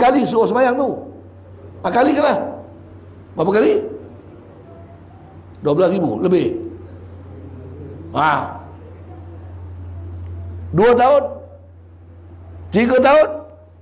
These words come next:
Agak-agak betul banyak dia dengar semayang, semayang, semayang, semayang tu. Semayang tak dia agak-agak. Budak kecil dua tahun setengah yang paling merangkak tu. Kita tak payah suruh semayang. Kita semayang, dia tak tahu semayang.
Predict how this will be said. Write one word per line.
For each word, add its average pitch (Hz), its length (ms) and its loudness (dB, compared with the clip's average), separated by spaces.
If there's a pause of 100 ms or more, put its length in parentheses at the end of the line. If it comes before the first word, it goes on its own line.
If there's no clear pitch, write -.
(460)
Agak-agak 139 480 0
betul 143 200 0 (120)
banyak 156 400 2
dia 151 80 0
dengar 147 240 -2
semayang, 147 480 2
semayang, 139 400 0
semayang, 139 360 -2
semayang 143 240 0
tu. 180 80 0 (360)
Semayang 135 320 2
tak 107 160 -2
dia 95 80 -2
agak-agak. 87 300 -6 (1200)
Budak 151 400 2
kecil 151 400 -4
dua 147 160 4
tahun 151 320 2
setengah 156 360 -2
yang 139 80 -2
paling 143 200 2
merangkak 135 520 -2
tu. - 40 -12 (960)
Kita 170 320 2
tak 190 160 0
payah 175 160 2
suruh 185 200 2
semayang. 185 360 2 (120)
Kita 196 200 -4
semayang, 208 480 2
dia 214 80 2
tak 214 160 -2
tahu 247 160 2
semayang. 226 360 2